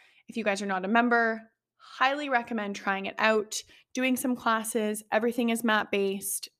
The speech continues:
from beginner to advanced. There is something for everyone. Um, I hope you guys enjoyed today's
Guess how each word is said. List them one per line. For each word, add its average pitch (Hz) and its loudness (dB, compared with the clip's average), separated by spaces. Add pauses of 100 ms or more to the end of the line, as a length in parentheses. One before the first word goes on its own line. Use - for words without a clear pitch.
(100)
from 196 -2
beginner 240 2 (340)
to 190 -2
advanced. 208 -4
There 196 -4
is 190 -6
something 208 -6
for 226 -2
everyone. 196 0 (540)
Um, 196 -6
I 208 -8
hope 226 -4
you 240 0
guys 233 4
enjoyed 226 6
today's 226 0